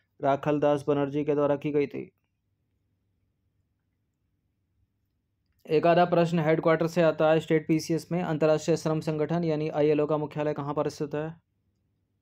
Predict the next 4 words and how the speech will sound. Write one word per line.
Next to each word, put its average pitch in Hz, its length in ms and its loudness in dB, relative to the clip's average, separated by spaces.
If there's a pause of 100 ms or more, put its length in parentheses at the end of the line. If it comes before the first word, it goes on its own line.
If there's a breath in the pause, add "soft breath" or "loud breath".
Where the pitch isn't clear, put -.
(1200)
जेनेवा 151 360 2
के 151 100 0
स्विट्जरलैंड 139 540 0
में। 120 160 -10